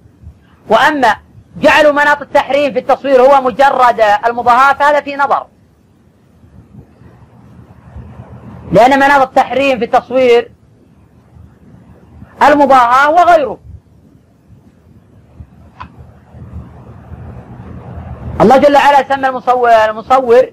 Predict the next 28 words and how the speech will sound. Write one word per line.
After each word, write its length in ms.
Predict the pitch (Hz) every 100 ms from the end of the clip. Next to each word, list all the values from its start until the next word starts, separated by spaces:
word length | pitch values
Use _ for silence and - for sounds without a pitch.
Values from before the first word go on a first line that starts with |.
| _
مؤذيا 400 | 220 320 262 254
لله، 440 | 240 233 226 220 - _ _ _ _ _ _ -
كما 140 | 214 254
قال 180 | 262
الله 160 | 254 254
جل 200 | 233 240
وعلا: 340 | 214 240 226 - _ _ _ _ _ _ _ _ _ _ _ _ _ -
"إن 180 | 196 247
الذين 340 | 262 254 262
يؤذون 340 | 247 240 247 254
الله 580 | 233 240 262 247 262 269 -
ورسوله". 800 | 254 254 254 - 262 254 214 - - - _ _ _ _ _ _ _ - _ _ _ _ -
قال 240 | 226 269 285
غير 140 | 285
واحد 360 | 294 294 269 254
من 120 | 247
المفسرين 600 | 247 254 247 226 220 247
إن 120 | 262
هذه 180 | 277 269
الآية 360 | 262 277 254 269
نزلت 380 | 233 220 262 - _ _ _ _ _ -
في 60 |
المصورين، 640 | 277 311 320 311 320 302 - _ -
فسمى 260 | 190 262 277
الله 140 | 277
جل 200 | 262 262
وعلا 200 | 254 269
التصوير 420 | 254 240 247 285